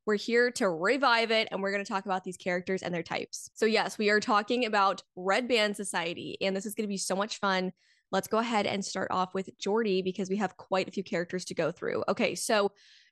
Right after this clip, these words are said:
Geordi, first of all, initially I'm like, "Is he a two? Is he, you know, a four?"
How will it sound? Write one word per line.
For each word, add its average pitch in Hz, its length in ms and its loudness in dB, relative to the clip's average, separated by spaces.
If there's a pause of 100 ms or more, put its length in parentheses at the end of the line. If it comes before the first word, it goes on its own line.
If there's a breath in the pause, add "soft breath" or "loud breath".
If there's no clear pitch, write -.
Geordi, 247 540 2
first 233 280 -2
of 202 80 -4
all, 170 320 0
initially 277 500 4
I'm 226 200 2
like, 208 340 2
"Is 277 180 -2
he 330 380 -2
a - 200 -2
two? 175 600 0
Is 220 160 0
he, 294 580 -2
you 277 140 -4
know, 240 160 2
a 233 100 0
four?" - 560 -4